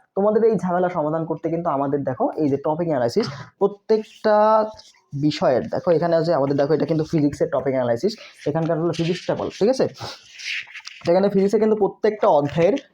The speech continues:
কোন কোন টপিকগুলো বেশি গুরুত্বপূর্ণ, সেটা কিন্তু সুন্দর মতো তোমাদের কিন্তু সাজায় দেওয়া হচ্ছে। এবং এই যে টপিকগুলার, এই টপিকগুলোর যে পিডিএফটা, সেটা কিন্তু আমাদের যে এক্সাম ব্যাচটা আছে, চব-, চবির এক্সাম ব্যাচটা, এখানে কিন্তু ফ্রিতেই দেওয়া হচ্ছে। দেখো, একটা এক্সাম ব্যাচ তোমার কিন্তু এই মুহূর্তে অনেক বেশি গুরুত্বপূর্ণ। তো তুমি যদি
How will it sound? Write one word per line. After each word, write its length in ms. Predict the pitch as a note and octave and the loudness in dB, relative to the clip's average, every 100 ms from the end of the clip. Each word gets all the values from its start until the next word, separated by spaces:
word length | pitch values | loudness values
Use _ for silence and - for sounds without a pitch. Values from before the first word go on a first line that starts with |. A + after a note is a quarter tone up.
| _ | _
কোন 140 | - G#3 | 2 2
কোন 120 | G#3 G#3 | 4 2
টপিকগুলো 400 | F3+ F3+ F#3+ F#3 | 2 2 4 4
বেশি 260 | D3+ D3+ G3 | 2 2 4
গুরুত্বপূর্ণ, 500 | F#3 E3+ D#3+ C#3+ E3 | 4 4 2 2 0
সেটা 220 | A3+ - G3+ | 0 0 0
কিন্তু 180 | E3 | 0
সুন্দর 320 | D#3 G#3+ A3+ A3 | 0 2 4 4
মতো 200 | F3 E3+ | 2 2
তোমাদের 280 | E3 D3 C#3 | 2 2 2
কিন্তু 160 | D3+ D3+ | 2 0
সাজায় 220 | E3 C#3+ B2+ | 2 2 2
দেওয়া 120 | G#2+ | 0
হচ্ছে। 180 | - - - - - | -4 -8 -8 -6 -2
এবং 140 | E3+ G3 | 2 4
এই 80 | |
যে 100 | G3 A3 | 4 2
টপিকগুলার, 580 | G#3 F3+ G3 - D3 D3+ - | 2 2 2 2 2 2 2
এই 120 | G3 A#3 | 2 2
টপিকগুলোর 400 | A3+ G3+ G3+ G3+ | 2 2 2 2
যে 100 | G#3+ | 0
পিডিএফটা, 420 | A3+ A3 G#3+ E3 G3 | 2 4 4 2 -2
সেটা 220 | - D3 | 0 0
কিন্তু 180 | D#3 D#3+ | 0 0
আমাদের 220 | C#3+ D3+ D#3+ | 0 0 0
যে 100 | E3 | 0
এক্সাম 260 | D3 C3+ E3+ | 0 0 0
ব্যাচটা 200 | F3 E3+ | 0 0
আছে, 120 | C3+ C3 | 0 2
চব-, 200 | C#3+ B2+ - | -2 -2 -2
চবির 260 | D3 C#3+ | 0 2
এক্সাম 240 | B2+ C3+ C#3 | 0 0 0
ব্যাচটা, 240 | C#3 C#3+ - - _ | 0 -2 -4 -8 _
এখানে 260 | F#3+ G3 A#3 | 0 4 4
কিন্তু 160 | A#3 A#3 | 4 2
ফ্রিতেই 340 | A3+ F3 F#3+ | 2 2 2
দেওয়া 200 | E3+ C3+ A#2 | 2 2 0
হচ্ছে। 200 | - C3+ - - | -8 -12 -14 -2
দেখো, 180 | G#3 A#3+ - _ _ - | -2 0 -4 _ _ -4
একটা 220 | F3+ A#3 | 0 2
এক্সাম 240 | G3 F#3 G#3 | 2 2 0
ব্যাচ 120 | G#3+ | -2
তোমার 200 | - E3 D#3+ | -2 -2 0
কিন্তু 220 | F3 F3+ - | 0 -2 0
এই 140 | D#3+ | 0
মুহূর্তে 260 | E3+ F3 - | 2 0 0
অনেক 260 | C3+ C#3+ C#3+ | 0 2 0
বেশি 180 | C#3+ | 0
গুরুত্বপূর্ণ। 460 | E3 G3+ G3+ E3 A#2 - | 0 0 0 0 -2 -4
তো 40 | |
তুমি 180 | C#3 D#3+ | -2 -2
যদি 160 | E3 E3+ | 0 0